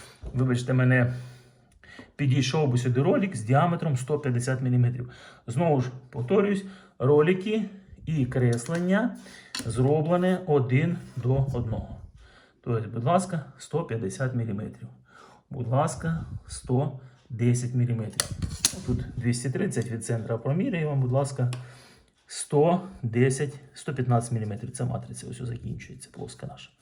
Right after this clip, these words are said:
Ось вона матриця. Робить вал сюди двадцять п'ять. На, ну, скажімо так, такі ролики, що вони сюди не по-, не, не стануть, сенсу немає його з'єднати. Ось такі, друзі, висновки.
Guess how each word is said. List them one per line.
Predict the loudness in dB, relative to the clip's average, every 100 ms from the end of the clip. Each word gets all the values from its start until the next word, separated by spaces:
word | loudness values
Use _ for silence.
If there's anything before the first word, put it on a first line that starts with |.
| -20 -20 -20 _
Ось | -6 -4 -6
вона | -8 -8
матриця. | -10 -12 -14 -14 -16 -16 -20 -18 -18 -18 -20 -20 -20 -20 -20 -20 -20 -20 -20 _ 4
Робить | 4 6 4 4
вал | 6 6 6
сюди | 2 2 2
двадцять | 4 2 2 -2
п'ять. | 2 4 4 -2 -20 -20 _ -10
На, | -4 0 0 0 -6 -20 -20 _
ну, | -6 -6
скажімо | -4 0 0 2 2
так, | 2 0 -2 -8
такі | -4 -2 2
ролики, | 2 4 2 0 -4 -6
що | -4
вони | 2 2
сюди | 2 0
не | -2
по-, | -4 0
не, | 0 2
не | 0
стануть, | 0 0 2 2 0 -8 -16 -14
сенсу | -2 -2 0 0
немає | 2 2 2
його | 0 0
з'єднати. | 0 2 2 0 -16 -20 -20 -20 -20 -20 -20 -20 2
Ось | 6 6
такі, | 6 2
друзі, | 2 2 4
висновки. | 4 4 4 2 0 0 0 0